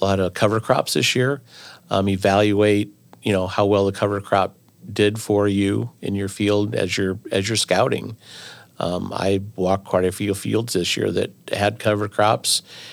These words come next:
and there's times that the crop struggled coming through it, but there's other times that they didn't. And, uh, there's so many different things to do with the cover crop side of it. Just make sure it fits into your, you know, your plan and, and what your goal is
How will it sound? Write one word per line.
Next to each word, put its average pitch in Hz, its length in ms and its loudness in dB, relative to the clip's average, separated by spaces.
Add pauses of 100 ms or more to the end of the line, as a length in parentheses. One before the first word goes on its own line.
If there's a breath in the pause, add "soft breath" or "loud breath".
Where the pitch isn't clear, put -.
(160 loud breath)
and 98 480 0 (180)
there's 101 380 -2 (240)
times 104 400 0
that 95 200 -4
the 90 240 -2
crop - 460 -2
struggled 98 420 2
coming 98 260 -2
through 123 260 2
it, - 140 -2
but 120 100 -6
there's 98 160 0
other 101 180 4
times 110 360 -2
that 107 160 -4
they 101 140 0
didn't. 117 500 -2 (580 loud breath)
And, 98 460 0
uh, 98 220 0 (200)
there's 117 260 0
so - 280 2
many 113 180 0
different 101 340 0
things 101 300 0
to - 80 -10
do 101 160 0
with 95 140 0
the 98 80 -4
cover 98 260 0
crop 95 300 -4
side 104 260 2
of 95 100 0
it. 95 240 -2 (360 loud breath)
Just - 180 0
make 110 160 2
sure 110 200 4
it 98 100 2
fits 98 280 0
into 98 280 0
your, 92 320 0 (200)
you 110 80 -2
know, 90 260 -4
your 104 180 -2
plan 101 520 2
and, 92 220 -2
and 92 260 -4
what 98 140 -2
your 98 120 -2
goal 95 400 2
is 92 360 0